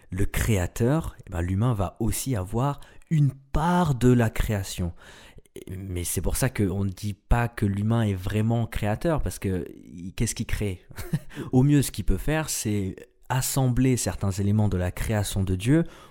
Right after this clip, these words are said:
pour faire émerger une nouvelle chose que lui ne connaissait pas avant, pour le coup, mais il ne va pas créer à partir de rien, parce que tout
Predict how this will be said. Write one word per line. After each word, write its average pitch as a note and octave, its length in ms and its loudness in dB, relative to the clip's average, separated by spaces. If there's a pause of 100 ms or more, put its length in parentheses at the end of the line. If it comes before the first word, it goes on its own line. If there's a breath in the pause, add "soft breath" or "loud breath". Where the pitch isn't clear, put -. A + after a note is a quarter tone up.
(120 loud breath)
pour - 160 12
faire G#2 160 4
émerger B2+ 540 4
une G#2 220 4
nouvelle A#2 380 4
chose C#3+ 560 2 (280)
que A#2+ 100 6
lui D3 400 6
ne B2+ 100 6
connaissait A2 500 4
pas G#2 360 0 (360 soft breath)
avant, A2 360 0 (160)
pour F#2 100 -2
le F2 120 -2
coup, A#3+ 260 -4 (320 loud breath)
mais G#2 100 0
il G2 80 0
ne F#2+ 80 0
va F2+ 160 -2
pas C#3+ 160 0
créer B2 580 0
à F#2 80 -2
partir - 500 -4
de F#2 200 -4
rien, B2+ 420 0 (680 soft breath)
parce - 160 -4
que G2 120 -4
tout - 360 -2